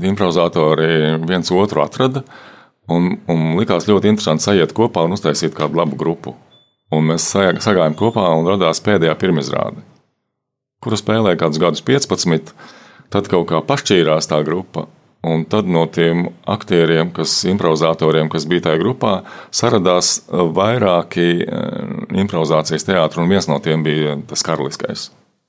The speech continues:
Un, eh, <laughs> ā,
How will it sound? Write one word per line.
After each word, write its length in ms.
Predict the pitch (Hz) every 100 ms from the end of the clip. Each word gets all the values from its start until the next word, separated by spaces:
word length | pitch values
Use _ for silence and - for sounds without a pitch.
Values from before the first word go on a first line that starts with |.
| _ _ _ _ _ _ _ _ -
Un, 480 | 73 73 71 76
eh, 260 | 76 76 76 - - _ _ _ _ _ _ -
<laughs> 500 | - - 110 - 107 107 - - 104 - - 87 85 - - - -
ā, 160 | 92